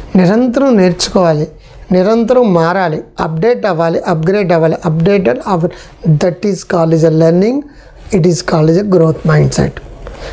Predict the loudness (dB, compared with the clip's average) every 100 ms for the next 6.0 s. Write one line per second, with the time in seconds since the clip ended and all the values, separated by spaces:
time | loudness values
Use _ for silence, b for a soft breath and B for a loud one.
0 | B 2 2 2 -2 -2 0 2 2 2
1 | 4 2 2 0 0 0 0 0 0 0
2 | 0 0 -2 -2 -2 0 0 -2 -4 B
3 | B B -4 -2 -2 0 0 2 0 0
4 | 0 -2 -2 -4 -12 b b -8 -4 -4
5 | -4 -4 -6 -8 -4 -4 -2 -4 -6